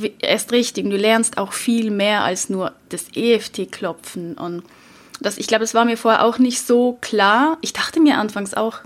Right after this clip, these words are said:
krass, es gibt so viele Seminare dazu. Aber wenn du doch mal die Punkte weißt, da kannst du doch einfach klopfen. Ja, so, <laughs> so ist es eben nicht. Also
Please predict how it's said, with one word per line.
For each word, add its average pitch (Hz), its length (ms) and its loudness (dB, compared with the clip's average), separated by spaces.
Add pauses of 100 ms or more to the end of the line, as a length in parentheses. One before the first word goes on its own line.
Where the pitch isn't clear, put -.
(100)
krass, - 280 -6
es - 100 -10
gibt 196 140 -12
so 226 120 -4
viele 208 240 -8
Seminare 202 560 -4
dazu. 233 440 -4 (580)
Aber 208 400 0
wenn 190 120 -12
du 202 60 -10
doch 214 180 -12
mal 196 100 -10
die 202 120 -14
Punkte 269 500 2
weißt, 190 280 -2
da - 40 -10
kannst 202 220 -10
du 196 40 -8
doch 190 60 -8
einfach 190 300 -10
klopfen. 214 520 -8 (640)
Ja, 233 320 4
so, 262 360 6 (240)
<laughs> 320 260 2
so 240 80 0
ist 285 220 -2
es 254 100 -10
eben 226 260 0
nicht. - 460 2
Also 220 340 0